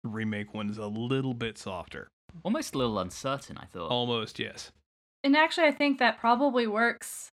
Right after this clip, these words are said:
Speaker 3: a little bit better because, again, he made that first initial terrible decision of not telling anybody what was happening. And it's like, "Oh, well, maybe this is him, like, thinking, 'Maybe that was a bad idea.'"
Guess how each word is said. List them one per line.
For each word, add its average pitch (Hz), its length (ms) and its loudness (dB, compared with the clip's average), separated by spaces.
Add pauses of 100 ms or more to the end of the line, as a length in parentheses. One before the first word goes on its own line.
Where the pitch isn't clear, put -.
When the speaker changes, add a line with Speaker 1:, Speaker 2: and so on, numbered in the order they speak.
Speaker 3:
a 226 60 4
little 220 300 2
bit 220 180 0 (100)
better 196 500 2
because, 208 360 -2
again, 202 440 2 (480)
he 247 120 2
made 247 360 6
that 214 260 6 (180)
first 262 280 8
initial 254 340 4
terrible 226 400 2
decision 208 420 0
of 190 140 -6
not 214 220 4
telling 226 380 2
anybody 190 480 0
what 190 240 -2
was 202 140 -4
happening. 269 580 0 (120)
And 220 300 6
it's 208 180 -2
like, 220 280 4
"Oh, 294 280 10
well, 214 140 0
maybe 247 340 4
this 233 220 -2
is 226 160 -4
him, 240 280 2
like, 214 340 4 (380)
thinking, 226 380 0 (100)
'Maybe 330 300 2
that 233 200 4
was 247 140 -2
a 226 160 -4
bad 196 280 -6
idea.'" 196 720 -2